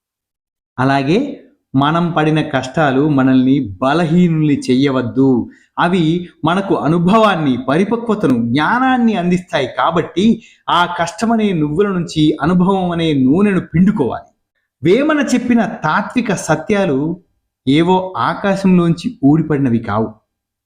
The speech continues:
అవి గాథా సప్తశతిలోని పాత్రల వలె మన చుట్టూ ఉన్న ప్రజల జీవితాలలోనే ప్రతిబింబిస్తాయి. మొదటి పద్యం మనకు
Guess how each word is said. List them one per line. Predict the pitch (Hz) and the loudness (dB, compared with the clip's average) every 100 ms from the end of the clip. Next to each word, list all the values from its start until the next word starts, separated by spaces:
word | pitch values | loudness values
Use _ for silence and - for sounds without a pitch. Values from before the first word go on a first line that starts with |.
| - | -2
అవి | 160 160 156 - - _ - | 2 2 0 -4 -12 _ -2
గాథా | 143 175 208 196 214 | 0 2 0 0 0
సప్తశతిలోని | 214 175 208 190 180 190 175 160 | -2 -4 -2 -2 0 0 2 0
పాత్రల | - 147 190 - 190 | -2 -2 -2 -2 -2
వలె | 165 135 165 226 - - - | 0 0 0 -2 -6 -16 -6
మన | 151 170 175 | -4 -2 0
చుట్టూ | 202 - 254 | -2 0 2
ఉన్న | 226 190 175 | 2 0 0
ప్రజల | 147 165 202 147 | 0 0 0 0
జీవితాలలోనే | 123 208 226 214 180 165 147 165 131 | 2 2 2 -2 -2 0 0 0 -2
ప్రతిబింబిస్తాయి. | - 127 120 139 139 107 - - _ _ _ _ _ _ _ _ _ - | -2 -4 -2 0 0 -2 -6 -18 _ _ _ _ _ _ _ _ _ -2
మొదటి | 143 214 220 | 0 0 0
పద్యం | 202 165 170 160 202 - _ | 0 0 -2 -4 -8 -16 _
మనకు | 143 160 160 | -4 -2 -4